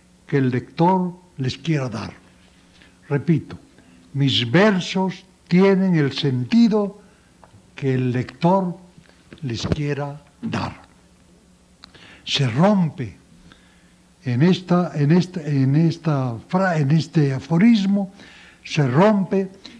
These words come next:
con la idea de que la obra poética o el arte en general tiene un sentido inmanente que al receptor solo le toca, eh,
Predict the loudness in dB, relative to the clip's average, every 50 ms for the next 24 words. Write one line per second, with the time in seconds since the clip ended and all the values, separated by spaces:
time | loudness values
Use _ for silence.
0 | -20 -20 -6 0 2 4 4 4 4 2 2 0 0 0 2 2 4 4 4 2
1 | 0 -2 -8 -12 -20 -20 -20 -20 -20 -20 -20 -20 -20 -20 -12 -6 -2 0 0 0
2 | 0 0 0 2 2 2 2 2 2 2 2 2 2 2 2 2 4 4 6 6
3 | 4 2 2 -2 -2 -2 -2 -4 -4 -4 -6 -10 -16 -20 -20 -20 -20 -20 -20 -20
4 | -20 -20 -20 -20 -20 -6 -2 2 2 4 4 4 4 6 6 4 4 2 2 2
5 | 4 4 4 4 2 -2 -2 -2 0 0 2 2 4 4 4 4 4 2 0 -2
6 | -6 -14 -20 -20 -20 -20 -20 -20 -20 -20 -20 -2 2 2 4 4 4 4 2 2
7 | 2 0 0 2 2 2 2 2 0 0 0 2 2 2 0 0 -2 -2 2 4
8 | 4 4 4 4 4 4 4 6 6 6 8 8 6 6 4 2 0 -2 -2 -2
9 | -4 -8 -16 -20 -20 -20 -20 -20 -20 -20 -20 -20 -20 -20 -20 -12 0 2 4 4
10 | 4 4 2 0 0 0 -2 -4 -4 -2 0 0 0 2 0 -2 -4 -6 -10 -18
11 | -20 -20 -20 -20 -12 -4 0 2 4 4 4 2 2 0 0 -2 -2 0 0 -2
12 | -2 0 0 0 0 0 -2 -4 -4 -4 -4 -6 -10 -14 -20 -20 -20 -20 -20 -20
13 | -20 -20 -20 -20 -20 -20 -14 -6 -2 0 0 2 0 0 -2